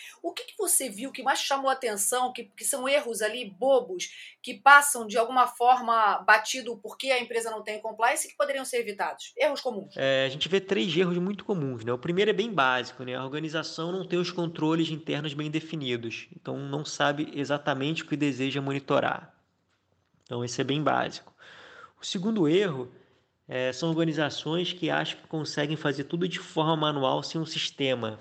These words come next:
Speaker 2: mesmo em operações muito pequenas. Isso é possível? Obviamente é. Só que quando entramos na operação, a realidade é um pouco diferente, né?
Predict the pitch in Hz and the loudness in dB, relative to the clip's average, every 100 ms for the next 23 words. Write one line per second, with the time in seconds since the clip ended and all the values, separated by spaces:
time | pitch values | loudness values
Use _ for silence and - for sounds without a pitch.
0 | - 123 165 180 196 196 175 - 165 156 | -12 -2 0 2 2 4 4 2 -2 -2
1 | 165 165 - - 135 123 113 110 - - | -4 -6 -14 -4 0 2 2 -4 -8 -14
2 | - - - - 175 - 208 - - 196 | -20 -20 -20 -8 0 2 2 -2 -4 -2
3 | 196 127 - - 190 165 170 143 151 147 | -2 -4 -6 -2 -2 4 2 4 -2 -2
4 | - 120 113 - _ _ _ - - _ | 0 0 -2 -8 _ _ _ -20 -20 _
5 | - - 151 143 - - 175 196 185 165 | -12 -2 0 0 -4 -6 -2 2 0 -2
6 | - 156 185 220 196 143 - 139 143 151 | 0 4 4 4 0 -4 0 0 2 2
7 | 139 135 - - 143 156 147 151 143 143 | 2 0 -4 -4 0 0 2 0 2 2
8 | 147 147 160 151 151 - 165 139 123 120 | 2 -2 -4 -4 -6 0 2 2 0 -6
9 | 110 - 117 117 | -8 -6 -4 -4